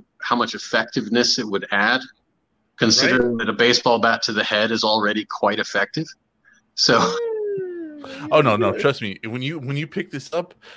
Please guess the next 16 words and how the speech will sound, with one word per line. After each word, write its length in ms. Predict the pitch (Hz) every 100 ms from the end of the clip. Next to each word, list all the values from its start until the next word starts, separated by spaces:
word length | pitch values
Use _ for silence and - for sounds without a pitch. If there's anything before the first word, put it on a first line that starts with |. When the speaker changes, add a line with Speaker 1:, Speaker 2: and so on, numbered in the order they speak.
| -
Speaker 3:
I'm 160 | 147 196
a 40 |
big 240 | 143 143 110
guy. 320 | 117 92 60 - _ _ _ _
I, 100 | 117
I'm, 200 | - 120
I'm 200 | 104 127
six-foot-two. 1040 | - - 185 - - 160 160 - 139 127 131
I'm 180 | 104 104
a, 140 | 98 -
I'm 100 | 110
a 60 | 98
large 640 | 98 104 107 107 95 - -
dude. 380 | 98 76 71 - _
I, 100 | 95
Speaker 1:
Mm-hmm. 360 | 131 120 113